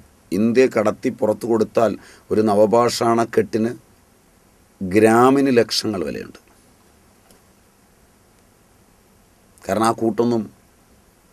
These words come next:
ഇന്ന് നടക്കുന്ന കെമിസ്ട്രിയിൽ ഉണ്ടാക്കാനാവില്ല. ഈ വിഗ്രഹം കൊണ്ടുവന്ന പോലീസുകാരൻ കെമിസ്ട്രി പഠിച്ചവനാവും, പത്താം ക്ലാസ് വരെയെങ്കിലും.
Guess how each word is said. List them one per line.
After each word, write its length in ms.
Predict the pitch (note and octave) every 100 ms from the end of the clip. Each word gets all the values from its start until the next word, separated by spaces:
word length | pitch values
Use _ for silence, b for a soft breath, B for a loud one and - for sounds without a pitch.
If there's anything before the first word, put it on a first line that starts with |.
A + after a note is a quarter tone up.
| _ _ _ _ _ _ _ G#2
ഇന്ന് 280 | A#2 B2+ C#3
നടക്കുന്ന 460 | A#2+ A2 A2 B2 A#2+
കെമിസ്ട്രിയിൽ 560 | A#2 G#2+ - A#2 A2
ഉണ്ടാക്കാനാവില്ല. 840 | G2+ F#2+ G2+ F#2+ D2+ A#1 G1+ _ _ _ _ _ _ _ _ _ _ _ _ G#2
ഈ 240 | B2 D#3+
വിഗ്രഹം 540 | D3 B2 C3 C3 D3
കൊണ്ടുവന്ന 400 | D#3 D3+ C#3+ D3
പോലീസുകാരൻ 760 | C#3+ C3 C#3+ C3 C#3+ C3+ C3+ C#3
കെമിസ്ട്രി 400 | C3+ C3 B2 C#3
പഠിച്ചവനാവും, 520 | C3+ - C3+ F2 - _ _ _ _ _ - - - _ _ - _ _ -
പത്താം 240 | - A#2
ക്ലാസ് 200 | B2 B2
വരെയെങ്കിലും. 420 | A#2+ A2+ G2+ F#2